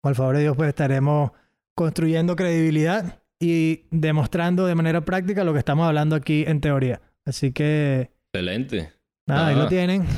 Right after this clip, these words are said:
Speaker 1: Eh, esperemos que les haya, les haya gustado, les haya servido de algo para, para que lo implementen en su, en sus negocios, en sus estrategias. Y, mm, pues como comenté hace rato, si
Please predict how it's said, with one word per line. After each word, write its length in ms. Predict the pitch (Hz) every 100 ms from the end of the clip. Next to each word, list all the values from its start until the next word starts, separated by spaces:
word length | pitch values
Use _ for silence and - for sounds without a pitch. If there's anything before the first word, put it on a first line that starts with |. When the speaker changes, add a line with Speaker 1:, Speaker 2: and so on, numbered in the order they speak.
| -
Speaker 1:
Eh, 300 | 165 143 139
esperemos 440 | 127 156 139 139 147
que 380 | 180 160 147 135
les 140 | 135
haya, 920 | 135 139 151 151 147 143 131 110 - -
les 140 | 139
haya 420 | 135 147 151 151
gustado, 440 | 143 143 165 165 170
les 100 | 143
haya 140 | 151
servido 520 | 156 143 151 156 160 - _ _ _ _ -
de 420 | 151 147 143 -
algo 380 | 175 180 165 175 - - - - -
para, 760 | - 143 143 143 139 135 110 - -
para 180 | 143
que 80 | 139
lo 60 | 143
implementen 580 | 139 147 143 139 156 156
en 120 | 147
su, 360 | - 143 135 147
en 100 | 135
sus 140 | 143
negocios, 520 | 135 143 147 165 151 156 170
en 120 | 135
sus 180 | - 131
estrategias. 680 | 131 131 170 160 170 165 - _ _ _ _ _ -
Y, 360 | 160 156 147
mm, 300 | 143 139 131 131 120 -
pues 140 | 165
como 180 | 151 160
comenté 600 | 156 151 147 160 170 185
hace 180 | 175 175
rato, 400 | 180 196 214 202 - -
si 960 | - - 170 160 160 151 147 143 139